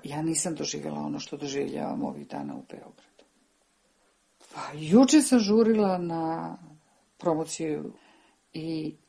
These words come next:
morala sam doći na vreme, a naravno da je saobraćaj u centru grada u totalnom kolapsu i da sam se ja našla u tom kolapsu. Čovek koji je dolazio s desne strane, ja s leve, imao je prednost, tačno, ali sam ja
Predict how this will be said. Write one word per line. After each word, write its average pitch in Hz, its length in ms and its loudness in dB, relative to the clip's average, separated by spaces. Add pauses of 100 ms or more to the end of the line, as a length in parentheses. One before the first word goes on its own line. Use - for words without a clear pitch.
morala 135 360 -4
sam 156 180 -4
doći 151 280 -2
na 151 100 -6
vreme, 135 460 -8
a - 220 -12
naravno 156 380 -6
da 160 100 -4
je 165 80 0
saobraćaj 160 500 -2
u 151 60 -12
centru - 320 -4
grada 151 300 -4
u 139 40 -8
totalnom - 540 -4
kolapsu - 540 -6 (480)
i 143 40 -12
da 143 80 -8
sam - 180 -2
se 170 140 0
ja 170 140 4
našla 156 340 -2
u 143 40 -2
tom 143 200 -6
kolapsu. - 480 -10 (680)
Čovek 151 340 0
koji 147 220 -4
je 139 340 -4
dolazio 143 500 -4
s 127 60 -10
desne 139 320 0
strane, 139 440 -2
ja 139 220 2
s - 160 -4
leve, 139 380 2
imao 190 320 4
je 131 180 0
prednost, - 380 -4
tačno, 156 360 -4
ali 135 120 0
sam 156 200 -4
ja 160 280 2